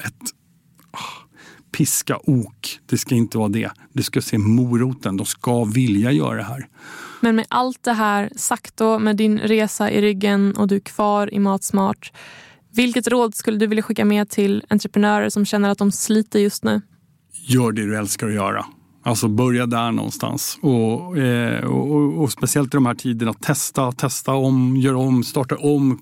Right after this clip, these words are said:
Speaker 1: fundera, hur kan man pivotta liksom åt olika håll? Mm, utmana dig själv.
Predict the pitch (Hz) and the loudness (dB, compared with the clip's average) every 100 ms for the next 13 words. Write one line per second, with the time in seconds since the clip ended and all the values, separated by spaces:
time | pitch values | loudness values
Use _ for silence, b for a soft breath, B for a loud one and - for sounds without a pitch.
0 | - - 139 135 139 135 113 143 139 139 | -6 0 0 2 2 2 0 -2 0 2
1 | 135 131 - 135 135 127 - 143 131 - | 2 -2 -2 0 -2 -4 -4 -2 0 0
2 | 135 127 131 123 131 - 151 139 127 B | 0 0 0 0 -2 0 2 2 0 B
3 | B B B B 147 156 165 170 170 185 | B B B B -4 -2 -2 -2 -2 0
4 | 220 185 165 139 160 160 156 160 156 147 | 4 4 4 2 2 4 2 2 2 0
5 | - 165 151 170 165 | -2 -2 0 0 0